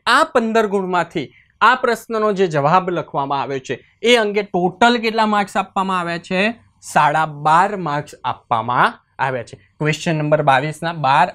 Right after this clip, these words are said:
અને પછી હાફ, એટલે કે બાર પોઇન્ટ પાંચ માર્ક્સ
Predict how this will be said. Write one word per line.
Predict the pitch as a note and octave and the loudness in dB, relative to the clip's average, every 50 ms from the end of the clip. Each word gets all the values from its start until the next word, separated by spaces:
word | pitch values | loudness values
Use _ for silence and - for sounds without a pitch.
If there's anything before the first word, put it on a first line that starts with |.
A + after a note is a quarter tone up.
| - C#3+ | -6 -10
અને | C#3 D3 - C#3+ | -10 -8 -8 -8
પછી | - - - G#3 G#3+ - _ _ _ _ _ _ _ - | -10 -8 -8 -10 -10 -10 _ _ _ _ _ _ _ -2
હાફ, | - F3 C#3 A#2+ - _ _ - | 0 0 0 -2 -4 _ _ -4
એટલે | C#3+ D3 D3+ D3+ | -4 -4 -4 -4
કે | E3+ D3+ D3+ | -4 0 2
બાર | C3+ C#3 D#3+ F3 F#3 F#3 - | 4 4 4 2 0 -4 -8
પોઇન્ટ | F3+ E3+ F3+ F3 E3 - - | -10 -10 -10 -12 -8 -4 -2
પાંચ | E3 E3 F3+ F#3+ F3+ - E3+ D#3+ | 0 0 0 -2 -4 -6 -6 -4
માર્ક્સ | D3 C#3+ C#3+ - - | -2 -2 -4 -6 -8